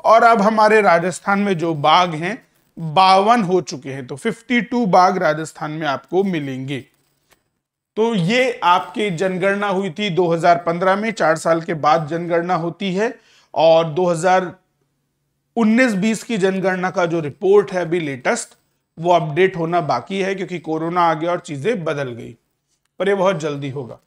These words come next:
तो खासकर एशियाटिक लायन, एशियाई शेर पाँच सौ तेईस हैं रा-, पूरे भारत में,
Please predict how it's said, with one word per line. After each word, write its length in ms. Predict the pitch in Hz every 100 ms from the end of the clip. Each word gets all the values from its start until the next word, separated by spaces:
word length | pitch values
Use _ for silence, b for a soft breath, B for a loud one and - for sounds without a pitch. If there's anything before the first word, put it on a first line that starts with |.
| _ _ _ _
तो 80 | 196
खासकर 540 | 190 208 208 - 254 247
एशियाटिक 580 | 185 208 - 233 269 214
लायन, 460 | 196 165 143 127 143 -
एशियाई 420 | 208 - 247 226
शेर 280 | 240 233 214
पाँच 320 | - 170 185
सौ 80 | 220
तेईस 400 | 208 190 202 -
हैं 100 | 220
रा-, 320 | 202 165 -
पूरे 200 | 190 196
भारत 340 | 175 160 165 165
में, 220 | 190 220